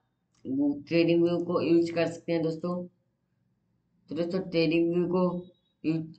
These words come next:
open करने के लिए आपको Google Chrome को open कर लेना है। Open करने के बाद दोस्तों, आपको यहाँ पर trading view search कर लेना है। Trading व्यू, trading व्यू search करने के बाद यहाँ पर first वेबसाइट मिलेगी,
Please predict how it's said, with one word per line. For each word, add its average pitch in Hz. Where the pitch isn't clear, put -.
open 165
करने 170
के 165
लिए 170
आपको 165
Google 147
Chrome 160
को 165
open 160
कर 160
लेना 156
है। 156
Open 151
करने 165
के 156
बाद 160
दोस्तों, 165
आपको 156
यहाँ 160
पर 151
trading 156
view 156
search 160
कर 160
लेना 151
है। 139
Trading 156
व्यू, 127
trading 156
व्यू 170
search 165
करने 165
के 160
बाद 165
यहाँ 160
पर 160
first 160
वेबसाइट 156
मिलेगी, 151